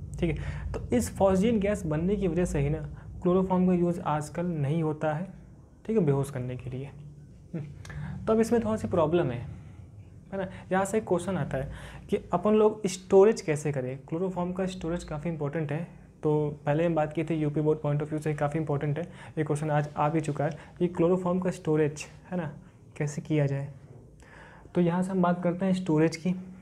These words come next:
जो मैं बोल रहा हूँ वो आपको लिखना है, ठीक है, अपनी भाषा में आप लिख सकते हो।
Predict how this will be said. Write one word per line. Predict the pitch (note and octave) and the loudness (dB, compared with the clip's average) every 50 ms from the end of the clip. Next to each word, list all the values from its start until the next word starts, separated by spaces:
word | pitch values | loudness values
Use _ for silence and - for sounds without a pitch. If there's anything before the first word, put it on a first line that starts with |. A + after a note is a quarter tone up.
| - - - - - | -20 -20 -20 -14 -8
जो | G3 F3 E3 F#3 | 0 4 6 6
मैं | F#3+ G3 F#3+ F3 | 6 6 6 4
बोल | F3 F3+ | 4 4
रहा | F3+ F#3 | 4 4
हूँ | F#3 F3+ | 4 2
वो | E3+ | 2
आपको | E3 D#3+ - - | 0 -2 -2 -2
लिखना | E3 D#3 D3 D3 E3 E3 | -2 -2 -2 -4 -6 -6
है, | E3 E3+ F3+ - - - - - - - - - - - | -6 -8 -10 -12 -16 -20 -20 -20 -20 -20 -20 -20 -10 -4
ठीक | - G#3+ | -2 0
है, | G3 | 0
अपनी | F3 D#3 E3 D#3 | 0 0 0 -2
भाषा | D3 C#3+ D3 E3 | -2 -4 -4 -6
में | D#3+ D#3+ | -6 -4
आप | D3+ D3 | -2 -2
लिख | D#3 D#3 | -4 -4
सकते | - D#3 D3 - - | -6 -8 -8 -6 -4
हो। | D3 | -4